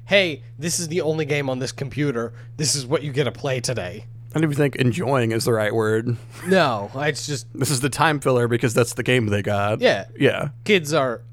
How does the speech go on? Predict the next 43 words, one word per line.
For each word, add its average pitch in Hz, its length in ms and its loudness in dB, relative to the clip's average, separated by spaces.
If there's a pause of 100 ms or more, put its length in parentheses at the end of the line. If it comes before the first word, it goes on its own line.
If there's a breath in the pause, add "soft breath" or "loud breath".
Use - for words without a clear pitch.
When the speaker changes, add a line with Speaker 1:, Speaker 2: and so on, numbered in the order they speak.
(120)
Speaker 1:
absolutely 151 580 0
way 127 160 -6
more 123 180 -6
susceptible 113 640 -8
to, 117 320 -8
uh, 98 260 -8 (160)
Stockholm 117 500 -6
Syndrome. 101 440 -8 (460 loud breath)
'Cause 151 160 -8
you 165 100 -6
get 165 120 0
people 143 300 -2
super 143 280 -2
nostalgic 123 540 -4
about 113 300 -4
old 117 200 -6
games, 107 440 -6
and 113 100 -10
you're 110 140 -4
like, 95 220 -8
"Those 107 200 -10
weren't 107 320 -6
good." 120 300 -4 (100)
Speaker 2:
<laughs> - 80 -10
Please, 120 400 2
half 147 200 2
of 135 100 -2
our 131 180 6
arguments 113 460 0
on 110 140 0
Reddit 104 340 -2
are 107 120 -2
people 117 340 0
saying, 165 300 6
"Oh, 285 160 8
this 339 260 10
game's 262 280 4
good." 269 600 4 (160)
Speaker 1:
Like, - 120 4 (120)
Speaker 2:
No, 151 40 2
it's - 140 -2
really 208 240 6
not. 147 420 2